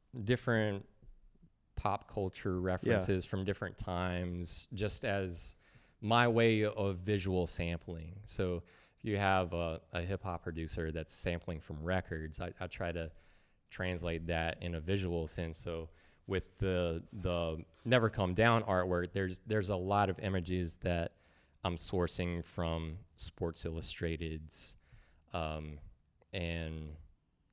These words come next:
Speaker 1: um, the,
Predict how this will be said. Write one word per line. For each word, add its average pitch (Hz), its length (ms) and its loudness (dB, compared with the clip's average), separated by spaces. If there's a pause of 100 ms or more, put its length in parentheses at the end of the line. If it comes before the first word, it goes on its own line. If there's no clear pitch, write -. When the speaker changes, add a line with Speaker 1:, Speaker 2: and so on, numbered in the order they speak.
(400)
Speaker 1:
um, 76 300 -8 (1500)
the, 90 200 4